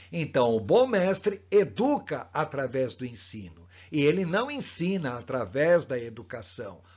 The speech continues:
Pode até fazer isso, mas sempre tem que ter em mente que o ensino é um meio para se atingir a educação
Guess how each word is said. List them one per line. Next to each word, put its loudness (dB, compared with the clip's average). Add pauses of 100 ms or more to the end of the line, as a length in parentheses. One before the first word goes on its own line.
Pode 0
até 0
fazer -4
isso, -6 (180)
mas -4
sempre -4
tem -6
que -12
ter -4
em -4
mente -8 (260)
que 0
o 4
ensino -4
é -4
um -2
meio 0
para -4
se -6
atingir -6 (220)
a -2
educação -4